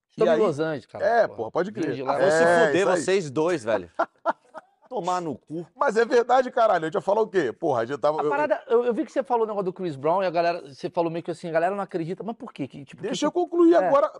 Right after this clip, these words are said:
Speaker 1: é.
Speaker 2: Eu vou, te vou, ainda bem que você chegou nesse ponto. Foda o lance do Chris Brown, que eu vou contar mais. Foda o lance do Will e com o LeBron James, mano.
Speaker 3: Aí
Speaker 2: Eu
Speaker 3: é
Speaker 2: conheci
Speaker 3: papai,
Speaker 2: o
Speaker 3: né?
Speaker 2: LeBron James, papai.
Speaker 3: Aí é papai Lebrão,
Speaker 2: E o
Speaker 3: pô.
Speaker 2: LeBron James foi no meu show, brother. E
Speaker 3: Tá
Speaker 2: ficou
Speaker 3: maluco?
Speaker 2: aqui, ó, ó, com a, com o braço aqui no,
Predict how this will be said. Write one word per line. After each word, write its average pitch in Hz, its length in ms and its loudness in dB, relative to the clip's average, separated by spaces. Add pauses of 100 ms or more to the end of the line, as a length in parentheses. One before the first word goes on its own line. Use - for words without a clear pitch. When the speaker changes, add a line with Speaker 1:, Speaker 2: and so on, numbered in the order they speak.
Speaker 1:
é. 143 140 -4
Speaker 2:
Eu 139 100 -6
vou, 180 200 2
te - 120 -12
vou, 160 160 -2
ainda 131 200 0
bem 214 140 0
que 196 40 -8
você 269 60 -6
chegou 240 220 0
nesse 277 160 -2
ponto. 196 400 -6 (840)
Foda 180 260 2
o - 20 0
lance 170 200 0
do 156 80 -10
Chris 147 180 -8
Brown, 135 220 0
que 160 40 -12
eu 151 40 -6
vou 143 100 -4
contar 131 320 -4
mais. 135 300 -4
Foda 147 340 -2
o 156 40 -4
lance 156 140 -8
do 135 100 -10
Will 170 220 -6 (120)
e 220 120 -8
com - 120 -16
o 302 40 -8
LeBron 214 400 0
James, 143 360 -6
mano. 95 260 -16 (960)
Speaker 3:
Aí 220 160 -2
Speaker 2:
Eu 277 40 2
Speaker 3:
é - 20 2
Speaker 2:
conheci 190 260 4
Speaker 3:
papai, 190 200 2
Speaker 2:
o - 20 -6
Speaker 3:
né? 214 80 0
Speaker 2:
LeBron 185 360 0
James, 160 360 -6
papai. 104 320 -4
Speaker 3:
Aí 170 60 -4
é 214 40 -4
papai 240 320 -4
Lebrão, 139 300 -4
Speaker 2:
E 196 80 -2
o 226 40 0
Speaker 3:
pô. 208 60 0
Speaker 2:
LeBron 202 320 0
James 208 220 -2
foi 214 120 2
no 208 80 -4
meu 220 200 0
show, 214 320 2
brother. 113 320 -2
E - 20 -12
Speaker 3:
Tá - 120 -2
Speaker 2:
ficou 214 160 2
Speaker 3:
maluco? 175 260 0
Speaker 2:
aqui, 208 100 0
ó, 123 180 -2
ó, 135 220 -2 (640)
com - 100 -6
a, 131 60 2
com - 240 -14
o - 20 -12
braço 151 360 -2
aqui 190 240 -8
no, 202 200 -6